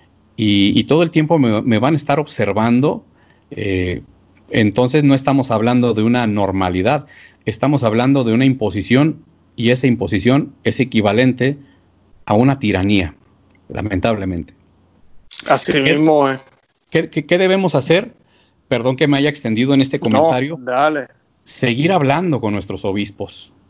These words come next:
Speaker 1: seguir hablando con nuestros sacerdotes. Muy al principio de todo esto, querido Luis, yo recibí testimonios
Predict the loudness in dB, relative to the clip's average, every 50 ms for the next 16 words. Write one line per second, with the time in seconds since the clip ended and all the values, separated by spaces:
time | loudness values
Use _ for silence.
0 | _ _ -6 -2 0 2 2 2 2 2 0 0 0 0 0 0 0 0 0 0
1 | -2 -2 -2 -4 -6 -8 -8 -6 -8 -6 -4 -2 -2 0 2 2 2 0 -2 -6
2 | -12 -12 -14 _ -20 -20 -20 -20 -14 _ 0 0 2 2 2 2 2 2 4 2
3 | 2 2 2 2 2 2 2 2 2 2 4 2 2 0 0 0 -2 -2 -2 -4
4 | -6 -2 0 2 4 4 4 4 4 4 4 2 0 -4 -14 _ _ _ _ _
5 | -4 0 2 2 2 2 0 0 0 0 0 2 0 -2 -2 -2 -2 -2 0 0
6 | 2 4 4 4 4 4 2 -2 -6 -18